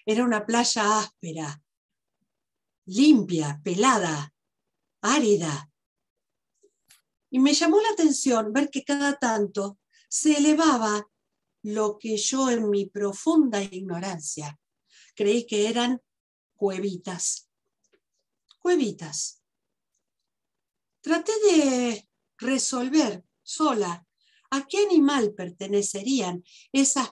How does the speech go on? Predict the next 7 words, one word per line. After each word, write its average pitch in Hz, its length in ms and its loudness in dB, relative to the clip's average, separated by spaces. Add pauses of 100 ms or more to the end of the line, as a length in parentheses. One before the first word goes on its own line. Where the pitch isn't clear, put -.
pequeñas 214 720 0
cuevas 233 460 -2
en 180 120 -8
la 170 140 -10
playa, 202 640 -2 (1400)
puestas 277 580 -2
una 269 640 4